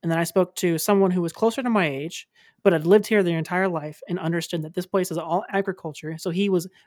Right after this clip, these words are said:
about as equally dismissive. And then I, you know, I would talk to another partner and brought it up and walked him through, you know, how the, bringing in the business could work and what the co-, the council would have to do. And at first he was like,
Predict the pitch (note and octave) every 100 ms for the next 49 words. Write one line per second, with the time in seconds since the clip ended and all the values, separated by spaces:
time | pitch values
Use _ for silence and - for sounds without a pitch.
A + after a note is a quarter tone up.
0 | - G#3 G#3 A3+ - G3+ - G#3 - F#3+
1 | F3 E3+ - F3+ - - D#3+ _ _ -
2 | _ F3 F#3 F#3+ F3 E3 D#3+ D#3+ F3+ E3
3 | E3 E3+ C#4 E4 - D#3 - D#3 F3+ -
4 | _ _ _ - E3+ E3 D#3+ D#3 _ _
5 | _ F#3 F3 E3 D3+ D3+ - - F3 E3
6 | F3+ G#3+ G#3+ G3 F3+ G3 F3+ E3 E3 D#3+
7 | D3+ D#3 - F3+ F3+ E3 E3 _ _ _
8 | F#3+ F#3+ F#3 E3+ E3+ E3 - E3 F#3+ G#3
9 | G3+ F3 D3+ D3+ E3 E3 - G#3+ - F3+
10 | E3 D3 E3+ D#3 D#3+ D3+ D#3 - D#3 F#3+
11 | G#3+ G3 F#3+ - - _ _ F3+ E3 E3
12 | E3 D#3+ - - _ _ _ _ E3+ F#3+
13 | B3 B3+ B3 G3+ F#3